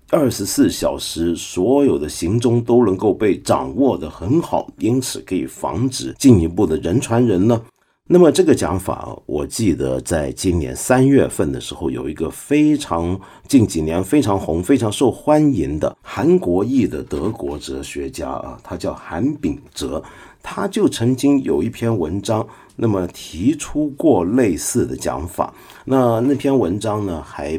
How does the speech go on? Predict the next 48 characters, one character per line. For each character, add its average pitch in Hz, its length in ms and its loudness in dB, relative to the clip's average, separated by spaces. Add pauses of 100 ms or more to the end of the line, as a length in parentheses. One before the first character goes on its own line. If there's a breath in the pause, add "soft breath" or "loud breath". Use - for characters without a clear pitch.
被 82 240 -2
翻 95 320 -4
译 87 80 -2
成 71 260 -8
中 95 280 -2
文， 60 200 -8 (140)
比 - 80 -12
如 62 80 -10
说 64 140 -8
我 64 80 -10
记 - 100 -10
得 - 60 -8
澎 80 260 -10
湃 104 220 0
网 64 240 -6
上 85 180 -4
面 73 180 -6
都 82 180 -4
曾 73 220 -10
经 78 160 -8
有 58 140 -8
转 78 240 -6
载 - 220 -4
过， - 200 -2 (340)
里 104 120 0
面 156 140 8
就 156 100 6
提 139 180 0
出 135 220 -2
两 104 260 0
点， - 300 -4
一 143 140 -4
个 151 100 4
就 139 180 2
是 120 80 -2
说 135 220 0 (400 loud breath)
我 85 100 -2
们 87 180 -2
的 95 140 -2
东 139 220 0
亚 127 180 -2
地 107 160 -2
区 - 180 -10
的 98 120 -2
数 107 360 0
字 87 320 -2
监 131 380 0
控 131 260 -2